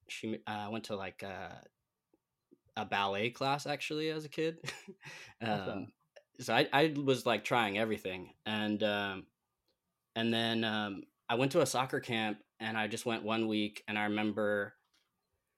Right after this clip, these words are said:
Speaker 1: just enjoying it. And I think on the last day, I got some sort of, like,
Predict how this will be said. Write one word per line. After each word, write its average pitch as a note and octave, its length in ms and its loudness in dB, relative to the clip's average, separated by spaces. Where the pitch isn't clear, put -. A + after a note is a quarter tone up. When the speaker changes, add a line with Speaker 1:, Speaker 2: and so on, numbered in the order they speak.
Speaker 1:
just C3 220 4
enjoying A2+ 500 4
it. G#2 200 -2
And G#2+ 220 -2
I G#2+ 60 0
think A#2+ 240 -2
on A2+ 100 0
the G#2 80 -2
last G#2+ 340 2
day, A2 220 0
I G#2 100 -2
got G#2 200 -2
some A2 240 -4
sort G#2 260 -4
of, G2 60 -6
like, G2+ 320 -8